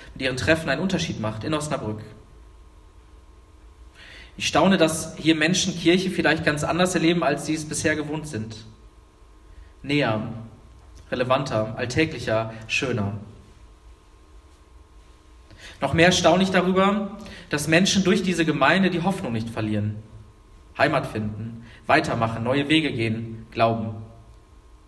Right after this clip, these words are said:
Ich staune darüber, dass diese Gemeinde für manche so wichtig ist,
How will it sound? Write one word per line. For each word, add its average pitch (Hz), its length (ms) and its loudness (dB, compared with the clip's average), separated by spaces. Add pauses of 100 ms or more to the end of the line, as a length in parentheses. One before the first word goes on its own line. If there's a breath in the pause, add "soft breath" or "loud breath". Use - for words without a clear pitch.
(1900 loud breath)
Ich - 100 -8
staune 165 240 4
darüber, 170 320 6
dass 151 320 0 (260 loud breath)
diese 147 180 0
Gemeinde 147 440 4
für 156 140 -2
manche 151 280 2
so 156 180 0
wichtig 175 320 0
ist, 165 420 -2